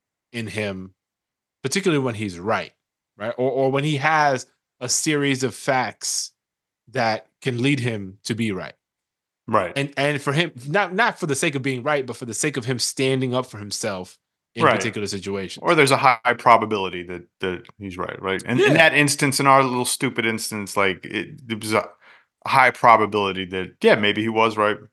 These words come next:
Speaker 2: Maybe I
Speaker 1: Like
Speaker 2: was right too. 'Cause I'm seeing,
Speaker 1: fifty fifty.
Speaker 2: I'm seeing something. He's seeing something. Uh, he did take a shot. He's like, "My eyes, my eyesight's better than <laughs> yours." You know? It's like
Speaker 1: What do you say to that, though? I would've given it to him. I mean, in that moment, you're pissed, so you probably would be like,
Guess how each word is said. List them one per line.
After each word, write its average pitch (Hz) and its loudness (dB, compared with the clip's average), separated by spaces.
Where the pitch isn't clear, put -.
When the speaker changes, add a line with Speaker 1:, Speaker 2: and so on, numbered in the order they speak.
Speaker 2:
Maybe 110 2
I 165 8
Speaker 1:
Like 156 6
Speaker 2:
was 120 4
right 107 2
too. 147 2
'Cause 151 -2
I'm 156 8
seeing, 160 6
Speaker 1:
fifty 139 -4
fifty. - -20
Speaker 2:
I'm 156 6
seeing 147 2
something. 135 -2
He's 139 0
seeing 113 -2
something. 101 -2
Uh, - -4
he 110 2
did 127 2
take 117 4
a 107 2
shot. 110 4
He's 101 -4
like, 98 -2
"My 120 0
eyes, 117 2
my 120 4
eyesight's 117 0
better 104 -2
than 120 -4
<laughs> - -6
yours." 196 2
You 175 -8
know? - -6
It's - -18
like 135 -10
Speaker 1:
What 165 4
do 190 2
you 185 4
say 220 4
to 196 4
that, 139 2
though? 123 2
I 147 4
would've 185 2
given 165 2
it 135 -10
to 139 0
him. 117 -10
I 156 -2
mean, 165 2
in 151 -2
that 180 2
moment, 151 -2
you're 131 -4
pissed, 127 -2
so 135 -6
you 120 -8
probably 135 -2
would 120 -6
be 123 -6
like, 107 -8